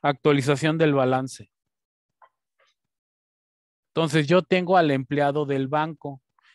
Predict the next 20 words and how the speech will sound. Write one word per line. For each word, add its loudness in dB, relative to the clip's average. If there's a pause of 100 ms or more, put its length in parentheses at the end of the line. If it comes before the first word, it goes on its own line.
y -2
el 0
empleado -2
del 0
banco -4 (120)
puede -4
abrir -4
una -8
cuenta. -10 (920)
El 2
cliente 2
puede 0
abrir -4
una -4
cuenta, -4
depositar -6
fondos -6
o -2 (1000)
retirar -6
fondos. -4